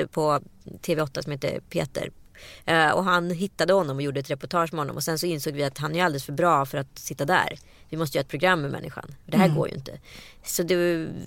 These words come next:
Speaker 1: var jag och Thomas Hall och Peter, eh, gud, vad heter han i efternamn? Ja, Andersson, tror jag. Eh, som, eh, vi, det var vi som liksom gjorde det här med, med Edvard Blom. Och sen, sen blev liksom Edvard Blom, Edvard Blom.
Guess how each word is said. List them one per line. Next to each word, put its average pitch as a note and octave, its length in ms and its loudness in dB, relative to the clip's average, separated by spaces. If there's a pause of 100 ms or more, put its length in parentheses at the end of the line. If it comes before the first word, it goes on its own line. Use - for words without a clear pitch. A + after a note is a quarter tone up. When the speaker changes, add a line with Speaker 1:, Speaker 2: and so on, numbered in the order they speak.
(180)
Speaker 1:
var F3+ 220 0
jag E3+ 300 6
och D#3 80 -6
Thomas D3+ 280 -2
Hall D3+ 300 0
och B2+ 120 -6
Peter, - 640 -4
eh, - 260 -12
gud, - 160 -10
vad D#3 80 -2
heter D#3+ 180 -4
han D#3 80 -6
i D#3+ 40 -6
efternamn? - 280 -8 (100)
Ja, - 80 -12 (340)
Andersson, D#3+ 380 -4
tror - 120 -6 (340)
jag. D#3+ 400 6
Eh, D#3+ 40 4
som, D3 400 2
eh, - 300 -6 (200)
vi, E3 160 0
det - 100 -6
var D#3 80 0
vi C#3+ 200 -4
som - 240 -6
liksom - 300 -12 (400)
gjorde D3+ 360 0
det C#3+ 60 4
här - 200 0
med, - 220 -6 (340)
med - 180 -8 (140)
Edvard C#3+ 240 -8
Blom. E3+ 200 -6 (140)
Och - 120 -2
sen, G3 120 6
sen F3 180 4
blev D#3+ 260 4
liksom C#3+ 200 -6
Edvard C#3+ 260 -2
Blom, C#3 240 -2
Edvard C#3 240 -4
Blom. E3+ 160 -2